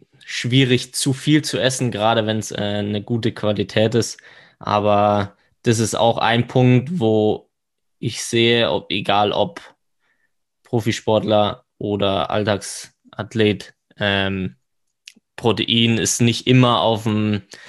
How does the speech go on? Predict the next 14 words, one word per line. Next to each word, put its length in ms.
hat 180
nicht 120
jeder 260
auf 100
dem 80
Schirm, 420
der 100
sagt, 260
„Ah, 120
okay, 520
sollte 420
ich 100
genügend 380
essen?“ 500